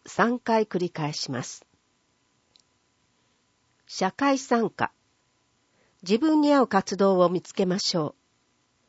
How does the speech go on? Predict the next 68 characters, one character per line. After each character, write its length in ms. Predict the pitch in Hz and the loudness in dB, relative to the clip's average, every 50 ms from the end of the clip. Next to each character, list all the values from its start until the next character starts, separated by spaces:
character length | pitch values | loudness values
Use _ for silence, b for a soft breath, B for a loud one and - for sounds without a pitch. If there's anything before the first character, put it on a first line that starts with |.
| _ _ _ _ _ _ _ _ | _ _ _ _ _ _ _ _
社 200 | - - - 208 | -8 -4 -4 -2
会 220 | - - 294 285 277 | 2 2 2 2 2
的 220 | - 277 277 277 | 0 -2 0 2
な 140 | 262 262 254 | 4 4 6
役 260 | 254 247 254 - 254 | 6 4 4 4 4
割 260 | 240 247 247 240 240 | 4 4 4 4 4
を 60 | 233 233 | 2 4
持 140 | 233 233 | 4 2
っ 40 | 240 _ | 0 _
た 180 | - 214 196 | 0 0 0
り、 180 | 180 180 185 b b b b b b b - | 0 0 -4 b b b b b b b -8
地 220 | - 285 277 277 | -2 0 0 0
域 240 | 269 - - 226 196 | 0 0 0 2 4
の 160 | 180 175 180 - | 4 4 2 0
集 120 | - 196 | 0 0
ま 140 | 202 208 208 | 0 2 2
り 100 | 190 185 | 2 2
や 100 | 175 165 | 2 2
ボ 120 | 160 170 180 | 4 2 2
ラ 160 | 220 254 269 | 4 4 2
ン 80 | 269 254 | 2 2
テ 120 | - 214 | 2 2
ィ 60 | 190 | 2
ア 40 | 185 | 2
に 100 | 170 156 | 0 0
参 240 | - - 180 180 180 | -2 -2 -2 -2 -2
加 160 | - 180 190 | -4 -4 -6
し 80 | - - | -6 -4
た 140 | - 185 175 | -4 -4 -2
り、 160 | 156 - - b b b b b b b b b b | -4 -4 -8 b b b b b b b b b b
趣 240 | - - - 262 262 | -6 -2 0 2 2
味 120 | 277 262 233 | 4 4 4
の 100 | 214 190 | 2 2
活 320 | - 190 185 - - 220 | 2 0 0 0 0 2
動 180 | 220 226 226 226 | 4 6 6 6
を 80 | 220 - | 4 4
楽 240 | 220 220 226 220 | 2 2 2 0
し 120 | - - 233 | 0 0 2
む 100 | 226 214 | 2 2
な 160 | 208 190 185 | 4 2 2
ど、 200 | 180 180 180 180 b b b b b b b b - | 4 2 2 2 b b b b b b b b -4
自 140 | 156 170 180 | -4 -2 0
分 220 | 254 277 277 277 | 2 2 4 4
に 100 | 277 285 | 4 4
合 60 | 285 | 4
っ 60 | 285 | 2
た 160 | 285 - 247 240 | 2 0 -2 0
活 280 | - 226 - - 226 | 0 0 0 0 2
動 260 | 202 240 233 233 226 | 2 4 4 6 4
を 180 | 226 233 202 - - | 4 2 2 0 -2
見 100 | 180 170 | -4 -6
つ 140 | - - - | -6 -6 -4
け 120 | 175 170 | -2 -2
ま 140 | 160 160 165 | 0 -2 -4
し 200 | - - - 170 | -4 -4 -2 -2
ょ 120 | 151 139 - | -2 -2 -4
う。 60 | - _ _ _ _ _ _ _ _ _ _ _ _ _ _ _ _ _ _ _ _ _ _ _ _ _ _ _ _ _ _ _ _ - | -8 _ _ _ _ _ _ _ _ _ _ _ _ _ _ _ _ _ _ _ _ _ _ _ _ _ _ _ _ _ _ _ _ -6
こ 120 | - 208 | -2 0
の 120 | 247 269 | 0 0
記 160 | 269 - 277 247 | 0 0 -2 -2
事 100 | 247 214 | 0 0
の 120 | 208 196 | 0 0
問 220 | - 202 196 196 | 0 0 0 2
い 60 | 202 196 | 2 2
合 60 | 190 | 2
わ 80 | 190 | 0
せ 160 | 185 - 190 170 | 0 0 2 2
は、 180 | 175 180 185 | 2 2 2